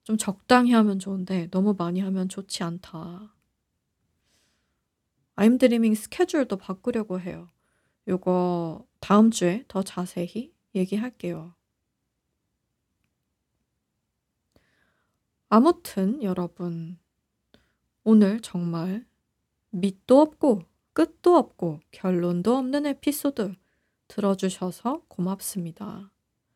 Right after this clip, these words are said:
실제로 제가 불면증에 시달리면서 하는 생각은 이런 것들인 경우가 가장 많습니다.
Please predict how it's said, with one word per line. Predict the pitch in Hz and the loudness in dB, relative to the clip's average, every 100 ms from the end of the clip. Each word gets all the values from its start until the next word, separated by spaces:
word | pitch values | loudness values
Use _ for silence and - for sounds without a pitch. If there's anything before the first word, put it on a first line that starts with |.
| _ _ _ _ _ _ _ _ _ _ _ | _ _ _ _ _ _ _ _ _ _ _
실제로 | - 349 349 381 359 | -4 -4 2 4 4
제가 | - 190 208 | 2 0 0
불면증에 | - 185 185 202 233 233 226 220 | 0 2 4 4 4 2 2 2
시달리면서 | 214 - 269 269 240 202 185 190 | 2 0 0 2 2 0 0 -4
하는 | 226 240 | -2 -2
생각은 | 220 254 247 190 190 269 320 | -4 -4 -6 -6 -4 -8 -8
이런 | - 220 262 285 | -4 0 0 0
것들인 | 277 233 - 214 214 202 196 190 | -2 -4 0 -2 0 0 0 -2
경우가 | - 180 175 214 220 185 | -2 -4 -2 -4 -4 -6
가장 | - - 196 | -14 -4 -2
많습니다. | 190 180 190 - 220 170 | 0 -2 -4 -2 -2 -4